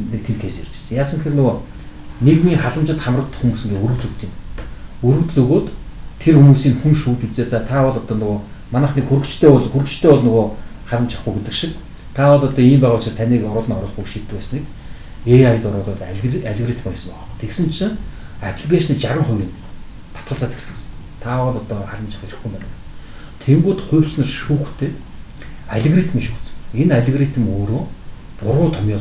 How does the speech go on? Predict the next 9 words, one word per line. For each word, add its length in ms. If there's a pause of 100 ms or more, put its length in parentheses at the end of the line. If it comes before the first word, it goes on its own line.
дээр 160
үнэлж 320
хийсэн 320
учраас 400 (680)
энэ 200
гаргаж 320
байгаа 240
шийдвэр 320
ерөөсөө 340